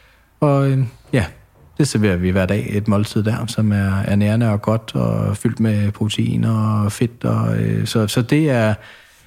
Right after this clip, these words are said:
det er jo et vanvittigt givende projekt at være en del af, og lige nu der arbejder jeg på at få fundet nogle, øh, penge til at overtage et, øh, et stort køkken, og, og så kan komme op og,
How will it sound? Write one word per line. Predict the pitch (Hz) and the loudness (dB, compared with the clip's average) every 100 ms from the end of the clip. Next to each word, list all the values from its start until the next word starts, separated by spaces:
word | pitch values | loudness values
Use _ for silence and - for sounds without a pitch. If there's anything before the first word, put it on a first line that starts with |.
| _ _ _ - - | _ _ _ -20 0
det | 156 | 2
er | |
jo | |
et | 127 | 4
vanvittigt | 113 156 151 143 110 | 4 2 2 0 0
givende | 135 135 160 | 2 2 2
projekt | 147 117 143 147 - - - | 0 0 0 -2 -4 -6 0
at | 127 | 2
være | 117 | 2
en | 113 | 2
del | 139 | 2
af, | 131 127 | 0 0
og | 127 117 | 0 2
lige | 120 | 2
nu | 131 | 0
der | 123 120 | 2 2
arbejder | 113 117 113 | 2 0 -2
jeg | 110 | 0
på | 120 107 | 0 -2
at | |
få | 107 | -2
fundet | 110 107 110 - 120 | -2 0 0 0 0
nogle, | 113 107 107 | 2 2 0
øh, | |
penge | 104 113 123 123 | 0 0 0 -2
til | 127 | -2
at | |
overtage | 110 117 117 120 | 0 0 -2 -2
et, | - 117 - | 0 -2 -2
øh, | 110 107 | -2 0
et | 107 - 110 | 0 -2 -2
stort | 123 117 | -2 -2
køkken, | 127 127 127 _ | -2 -2 -4 _
og, | 113 107 104 107 107 - | -2 0 0 0 -2 -2
og | 107 | -2
så | - | -2
kan | 107 113 104 101 98 | -2 0 2 0 -2
komme | - 107 107 | 0 0 2
op | 113 - | -2 -4
og, | 113 107 101 | -4 0 0